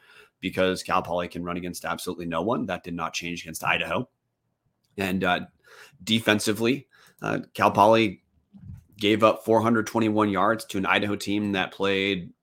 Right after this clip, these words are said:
second string guys for a huge amount of the second half. So, uh, what is there to take away from Cal Poly getting throttled by Idaho?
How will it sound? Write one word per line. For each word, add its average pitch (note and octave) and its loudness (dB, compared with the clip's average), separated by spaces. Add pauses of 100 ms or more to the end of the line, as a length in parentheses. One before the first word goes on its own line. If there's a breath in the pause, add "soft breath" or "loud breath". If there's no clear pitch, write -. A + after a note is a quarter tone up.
second G#2 -4
string G#2 -4
guys F#2+ -2
for F2+ -6
a F2+ -8 (300)
huge A#2 2
amount G2 0
of F2 -8
the F2+ -12
second F2+ -4
half. D2 -14 (400 loud breath)
So, E2+ -4
uh, E2 -4
what G#2+ 4
is G#2+ 0
there A2 2
to G#2 0
take G#2 0
away G#2 2
from F#2+ -2
Cal F#2+ 0
Poly F#2 -2
getting F2+ -6
throttled F#2 -2
by F2 -2
Idaho? G2 0